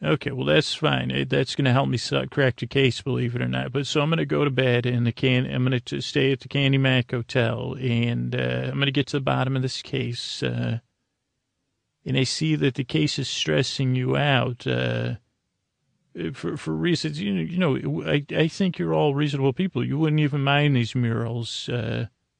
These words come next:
oh, you would, because it takes away from the design. Like, but we could, you could think about having an art museum,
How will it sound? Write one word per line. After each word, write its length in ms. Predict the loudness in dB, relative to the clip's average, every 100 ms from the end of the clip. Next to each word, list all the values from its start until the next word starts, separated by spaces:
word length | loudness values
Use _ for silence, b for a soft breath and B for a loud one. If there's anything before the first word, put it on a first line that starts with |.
| _ 0
oh, 80 | 2
you 200 | 2 2
would, 340 | 4 4 4
because 440 | -2 -6 -4 -4
it 140 | -4 -4
takes 300 | -2 -2 -2
away 220 | 0 0
from 260 | 0 -4 -2
the 100 | -2
design. 800 | -4 -2 -2 -2 -6 -6 -8 -10 _ _ _ _ _ _ _ _ _ _ _ _
Like, 460 | -12 -4 -2 -2 0
but 200 | -2 0
we 160 | -2
could, 180 | 0 -2
you 220 | -2 -4
could 220 | 0 0 0 -6 -6 -4
think 200 | -2 0
about 220 | 4 4
having 260 | 4 2 2
an 80 |
art 280 | 2 2 2
museum, 840 | 2 -2 0 -2 0 -2 -2 -4